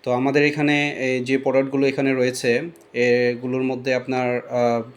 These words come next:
দেশি, বিদেশি, হ্যাঁ, বিভিন্ন কোম্পানি, আহ, বিভিন্ন কোয়ালিটি সম্পন্ন প্রোডাক্ট আমাদের কাছে রয়েছে।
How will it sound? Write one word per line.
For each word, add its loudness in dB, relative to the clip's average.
দেশি, 2
বিদেশি, 0
হ্যাঁ, 2
বিভিন্ন 4
কোম্পানি, 0
আহ, 0
বিভিন্ন 0
কোয়ালিটি 2
সম্পন্ন -2
প্রোডাক্ট -2
আমাদের 2
কাছে -4
রয়েছে। -2